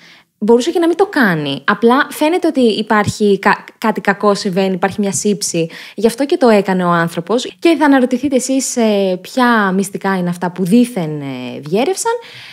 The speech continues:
Και εγώ θα απαντήσω ότι είναι το γεγονός ότι ενημέρωσαν τον δημοσιογράφο Θανάση Κουκάκη, τον οποίο παρακολουθούσαν, ε, παρανόμως. Να πω επίσης ότι τους, ε, κάλεσαν σε απολογία, ε, χωρίς να είναι κατηγορούμενοι ακόμη για κάτι.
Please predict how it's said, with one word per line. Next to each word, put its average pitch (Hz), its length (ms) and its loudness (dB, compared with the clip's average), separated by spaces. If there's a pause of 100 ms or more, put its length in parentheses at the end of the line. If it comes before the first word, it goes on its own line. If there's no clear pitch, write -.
(100)
Και 349 100 -2
εγώ 311 180 4
θα 330 60 -4
απαντήσω 339 360 0
ότι 403 140 -2
είναι 330 260 -2
το 226 320 2
γεγονός 202 400 -2
ότι 277 120 -2
ενημέρωσαν 247 420 0
τον 233 100 -2
δημοσιογράφο 196 560 -4
Θανάση 208 320 -6
Κουκάκη, 254 400 -2
τον 247 120 -2
οποίο 240 160 -2
παρακολουθούσαν, 233 800 -4
ε, 269 300 -4
παρανόμως. 190 680 -2 (580)
Να 247 220 4
πω 302 100 2
επίσης 247 680 0
ότι 214 560 0
τους, 208 280 -6
ε, 196 140 -2
κάλεσαν 254 520 -2
σε 311 100 -10
απολογία, 185 880 -2
ε, 190 540 -2
χωρίς 233 460 -2
να 403 80 0
είναι 214 360 2 (960)
κατηγορούμενοι 180 580 -2
ακόμη 160 200 -6
για 151 120 -4
κάτι. 143 580 -8